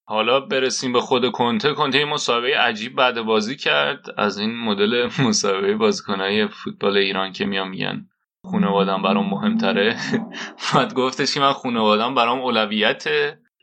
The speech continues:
خیلی عجیب بود از این مدلایی که باید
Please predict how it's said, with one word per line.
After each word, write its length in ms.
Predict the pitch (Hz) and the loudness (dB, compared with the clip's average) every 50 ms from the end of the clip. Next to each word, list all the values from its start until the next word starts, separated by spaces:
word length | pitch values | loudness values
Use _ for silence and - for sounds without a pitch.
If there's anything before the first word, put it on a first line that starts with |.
| _ _ - - | _ _ -16 -10
خیلی 220 | - - 113 123 | -6 -6 -4 -2
عجیب 440 | 135 98 113 110 107 104 113 135 120 | 0 2 2 2 2 -2 -4 -6 -4
بود 160 | 104 104 95 | -2 0 2
از 160 | 107 98 98 101 | 2 2 0 0
این 100 | 107 110 | 0 0
مدلایی 420 | 110 107 104 101 98 98 98 101 | 0 2 2 2 2 2 2 0
که 140 | 104 - 113 | 0 -4 -6
باید 640 | 110 104 101 98 98 98 92 92 - _ - - | -2 0 0 2 2 0 0 -2 -8 _ -20 -20